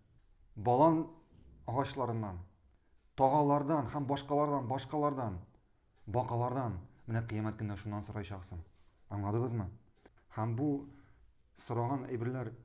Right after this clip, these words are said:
берәр нәрсә белән җавап бирә алачаклармы? Берәр нәрсә, берәр, берәр нинди әҗер савап бирә алачаклармы?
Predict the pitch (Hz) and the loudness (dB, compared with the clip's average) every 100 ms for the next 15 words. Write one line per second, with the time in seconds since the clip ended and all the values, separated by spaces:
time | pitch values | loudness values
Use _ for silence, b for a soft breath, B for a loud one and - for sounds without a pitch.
0 | - _ _ _ _ _ 92 110 127 120 | -20 _ _ _ _ _ -4 -2 -2 -2
1 | 113 113 117 110 117 120 120 107 - 139 | -4 -4 -2 -2 -2 0 -2 -4 -6 -8
2 | 117 92 - - - - - B B - | -8 -12 -16 -20 -20 -20 -20 B B -6
3 | 101 139 143 143 139 120 120 151 156 139 | 2 4 2 2 -2 -4 0 4 4 2
4 | 113 143 165 156 156 143 139 143 127 139 | 2 4 6 4 6 6 4 2 0 0
5 | 139 135 117 135 143 135 127 135 135 180 | 2 2 2 0 0 -2 -2 -2 0 2
6 | 170 | 2